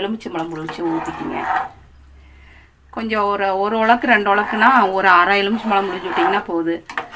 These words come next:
கொஞ்சம் ஜாஸ்தி செய்யற மாதிரி இருந்தா ஒரு எலுமிச்சம்பழம் ஊத்துனீங்கன்னா தான் சாப்பாடு கொஞ்சம் நல்லாயிருக்கும். கொஞ்சம் நல்லா கொதி வந்துருச்சுங்க.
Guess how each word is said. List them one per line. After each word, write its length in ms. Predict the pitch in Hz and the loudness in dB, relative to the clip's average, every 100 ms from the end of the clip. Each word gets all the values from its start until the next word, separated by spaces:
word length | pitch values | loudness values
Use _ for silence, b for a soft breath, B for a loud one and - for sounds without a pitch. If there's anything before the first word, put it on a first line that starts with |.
| - - - | -16 -12 -6
கொஞ்சம் 260 | 214 196 190 | -4 2 4
ஜாஸ்தி 340 | 185 208 226 226 | 4 4 -2 -4
செய்யற 220 | 190 175 175 | -4 -4 -4
மாதிரி 120 | 175 | -2
இருந்தா 220 | 240 233 | 0 0
ஒரு 100 | 185 175 | 0 -4
எலுமிச்சம்பழம் 560 | 185 185 185 175 180 - - - 185 | -8 -10 -6 -2 -2 -4 -10 -14 -16
ஊத்துனீங்கன்னா 420 | 175 175 175 170 208 | -8 -4 -2 -2 -6
தான் 120 | 240 - - - - - - | -8 -10 -18 -16 -10 -8 -4
சாப்பாடு 360 | 180 180 185 165 | -2 -2 -2 -4
கொஞ்சம் 240 | 160 160 156 | -2 -2 -2
நல்லாயிருக்கும். 540 | 156 170 180 - 220 - - 190 | -2 -2 -4 -4 -8 -8 -12 -8
கொஞ்சம் 440 | 175 170 156 143 151 - _ - - - - - 254 - - - - - - - - - - B B B | -6 -4 -6 -6 -10 -16 _ -20 -20 -20 -20 -20 -20 -16 -16 -16 -16 -16 -16 -20 -20 -20 -20 B B B
நல்லா 160 | 240 262 262 | 2 2 2
கொதி 180 | 240 240 | -4 -4
வந்துருச்சுங்க. 440 | 226 214 - 190 | -6 -8 -8 -6